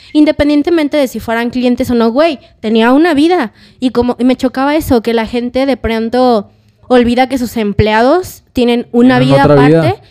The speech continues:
Speaker 1: Y odiaba, güey, que me estuvieran buscando
Speaker 2: No mames.
Speaker 1: después de las seis de
Speaker 2: ¿Qué?
Speaker 1: la tarde y así, porque neta lo hacían, Dani. Había
Speaker 2: ¿Cómo?
Speaker 1: persona, había veces que eran diez de la noche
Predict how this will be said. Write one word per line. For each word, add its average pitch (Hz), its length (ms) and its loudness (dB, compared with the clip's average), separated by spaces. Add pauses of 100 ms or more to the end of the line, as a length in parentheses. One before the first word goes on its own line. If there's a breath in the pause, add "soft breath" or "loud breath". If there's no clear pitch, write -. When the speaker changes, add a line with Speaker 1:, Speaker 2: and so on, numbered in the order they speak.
(240 soft breath)
Speaker 1:
Y 262 200 4
odiaba, 247 480 2
güey, 302 220 2
que 302 100 -4
me 247 80 0
estuvieran 226 460 -2
buscando 214 580 -2
Speaker 2:
No 160 60 4
mames. 120 540 2
Speaker 1:
después - 260 0
de 254 80 2
las 220 160 -4
seis 220 160 -2
de 226 60 0
Speaker 2:
¿Qué? 226 60 2
Speaker 1:
la 214 100 -2
tarde 214 340 -2
y 220 80 0
así, 240 320 -6
porque 233 260 -4
neta 220 320 -2
lo 240 200 0
hacían, 190 500 -4
Dani. 180 240 -8
Había 254 220 2
Speaker 2:
¿Cómo? - 100 -10
Speaker 1:
persona, 285 500 -2
había 247 500 0 (360 soft breath)
veces 339 400 0
que 254 140 0
eran 240 200 2
diez 247 180 2
de 262 60 2
la 240 140 0
noche 208 380 -2